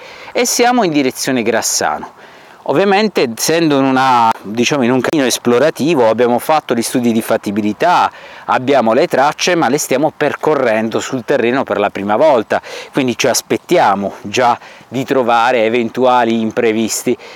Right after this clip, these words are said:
Ma questo, se volete, è anche un aspetto, forse l'aspetto anche più bello de-, di quando si lavora sui cammini.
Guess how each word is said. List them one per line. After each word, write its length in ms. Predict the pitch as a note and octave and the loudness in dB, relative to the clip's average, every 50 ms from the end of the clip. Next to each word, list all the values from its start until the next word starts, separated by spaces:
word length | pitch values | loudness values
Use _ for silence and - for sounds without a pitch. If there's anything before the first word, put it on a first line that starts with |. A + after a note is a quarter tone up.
| - - - - - | -18 -18 -20 -8 -2
Ma 280 | F3+ A3 A3+ - E3 | 0 0 0 0 -2
questo, 440 | - - F#3+ F3+ E3+ - - F#3 D#3 | 0 0 0 0 0 0 0 0 0
se 120 | - - | 2 0
volete, 440 | C#3+ C#3 D#3+ E3 E3+ E3 - C#3+ C3+ | 2 2 2 2 2 0 0 0 2
è 20 | C#3+ | 2
anche 300 | D3+ D#3 D#3 - - C#3 | 2 0 -2 -2 -2 0
un 80 | C3 | 0
aspetto, 720 | C3+ B2+ - - _ - D3+ C#3+ - _ _ C#3 B2+ A#2+ A2+ | 0 -2 -4 -6 _ -2 -2 -2 -4 _ _ 0 0 0 0
forse 300 | - E3 D#3 - - B2 | 0 -2 -2 0 0 -2
l'aspetto 360 | A#2+ B2+ - - D3+ - D#3+ | -2 -2 -2 -4 -4 -2 -2
anche 240 | E3 E3 D#3+ D3+ A#2 | -4 -2 -2 -2 -2
più 160 | - A#2 A#2 | -2 -4 -6
bello 560 | A#2 A2+ C3 C3+ C3 A#2 A2+ A2+ A2+ A2 G#2+ | -2 0 2 2 4 2 2 2 2 0 2
de-, 220 | G2+ A2 A2 A2 | 2 0 -2 -2
di 100 | G#2 G#2+ | -2 -6
quando 320 | G2+ - C3 A#2 A2+ G#2+ A2 | -4 -2 -2 0 0 -2 -4
si 160 | G2+ - - | -4 -4 -2
lavora 360 | A2+ A2+ G#2+ A2 A2+ A2 G#2+ | 0 0 2 2 0 0 0
sui 200 | - - - G#2+ | -4 -4 -8 -6
cammini. 560 | - - A2 G2+ G2 G2 F#2+ F#2 F2 F2+ F#2 | -4 -4 -4 -4 -4 -6 -6 -6 -8 -8 -10